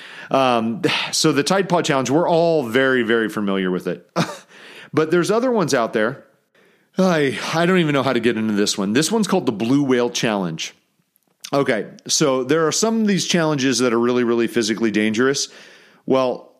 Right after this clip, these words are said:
this one is gonna truly frighten parents. It's called the Blue Whale Challenge. So,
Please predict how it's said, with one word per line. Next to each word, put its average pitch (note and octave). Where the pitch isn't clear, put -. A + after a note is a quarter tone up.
this D3
one C4
is A3
gonna F3+
truly D3+
frighten G#2+
parents. F2+
It's -
called A#2
the G#2+
Blue A2+
Whale B2
Challenge. F2+
So, A2